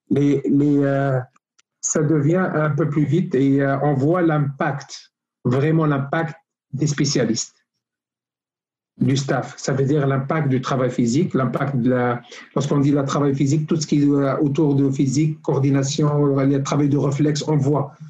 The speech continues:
on voit. Euh, l'impact technique, on voit pas grand-chose, mais on voit parce que le physique a dominé.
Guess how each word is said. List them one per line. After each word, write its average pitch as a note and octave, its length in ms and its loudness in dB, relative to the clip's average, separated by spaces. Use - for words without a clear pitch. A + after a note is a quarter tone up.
on C#3+ 80 0
voit. C3+ 340 0
Euh, C3+ 280 0
l'impact D#3 440 -2
technique, G3+ 360 0
on F3+ 100 2
voit D#3+ 200 -2
pas G#3+ 140 0
grand-chose, F3 540 0
mais F3 220 2
on D#3 140 0
voit E3+ 240 2
parce D#3+ 160 -4
que E3 80 0
le D#3+ 100 0
physique E3 340 0
a D4+ 100 0
dominé. E3 640 2